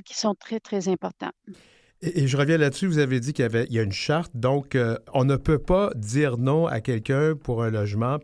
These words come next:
Speaker 2: parce qu'elle appartient à la communauté de la diversité sexuelle ou de, de la pluralité des genres.
Speaker 1: Justement, justement, on peut pas dire ça.
Speaker 2: Donc, c'est bon.
Speaker 1: Euh, mais, euh, je veux dire qu'il existe, ce qu'on a compris de notre,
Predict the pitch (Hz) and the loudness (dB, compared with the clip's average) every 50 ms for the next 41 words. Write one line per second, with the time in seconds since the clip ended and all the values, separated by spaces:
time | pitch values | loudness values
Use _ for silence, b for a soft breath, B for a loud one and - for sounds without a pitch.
0 | - _ - 151 143 147 135 - - - 131 120 113 113 - - 113 107 - 117 | -10 _ -2 -2 -2 0 -2 -6 -6 -4 -2 -2 -4 -4 -6 -6 -6 -6 -4 -6
1 | 104 - - 139 135 139 - - 113 110 110 110 107 - 113 107 107 104 101 98 | -6 -6 -4 -4 -2 -2 -4 -4 -6 -6 -4 -6 -6 -4 -4 -4 -4 -4 -4 -6
2 | - 127 127 117 113 98 101 101 104 101 95 - 123 107 - 104 92 - 123 120 | -6 -6 -6 -4 -6 -6 -6 -6 -8 -8 -6 -6 -8 -8 -8 -10 -10 -8 -6 -6
3 | 120 120 110 110 110 104 104 107 101 98 104 101 104 101 104 92 - 104 101 98 | -4 -4 -4 -6 -6 -4 -4 -6 -6 -6 -6 -6 -6 -6 -6 -6 -6 -6 -6 -6
4 | - 110 107 98 98 95 98 85 92 - - - - - _ _ _ _ _ _ | -6 -6 -6 -6 -6 -6 -6 -8 -10 -14 -18 -20 -20 -20 _ _ _ _ _ _
5 | _ 190 175 170 156 180 180 - - - 175 165 160 156 151 151 170 190 180 180 | _ -16 -14 -8 -4 -4 -4 -4 -2 0 0 0 0 0 -4 -6 -6 -2 0 2
6 | 180 156 - - - 160 160 - - - 180 175 - 190 180 - - 190 170 - | 2 2 2 0 -2 -2 -2 -2 0 0 0 2 2 0 0 0 0 -2 -2 -2
7 | - 170 - - - - - - - 180 _ _ _ _ - 107 107 - - - | -6 -8 -8 -6 -6 -6 -6 -6 -8 -10 _ _ _ _ -10 -8 -8 -10 -12 -16
8 | - - 104 98 95 - - - - 190 180 180 180 - - 214 208 208 214 214 | -16 -12 -10 -10 -10 -12 -10 -4 0 2 4 4 4 4 4 4 6 6 6 6
9 | 214 214 214 233 254 311 381 - - _ _ - 214 202 196 190 190 196 196 - | 6 6 4 4 4 2 0 -2 -6 _ _ 2 4 4 4 4 2 0 0 2
10 | - 247 269 285 - - 214 226 214 208 196 175 160 156 175 175 190 208 269 - | 2 0 0 0 -4 -8 -8 -6 -6 -6 -6 -6 -6 -6 -4 0 0 0 0 -2
11 | - - - 220 190 180 - - - 196 185 180 180 165 - - 196 180 - _ | -4 -8 -6 -4 -4 -4 -4 -4 -2 -2 0 0 -2 -4 -4 -4 -6 -6 -6 _
12 | - 226 220 208 196 175 170 170 175 - | -8 -6 -2 0 0 0 0 -2 -4 -6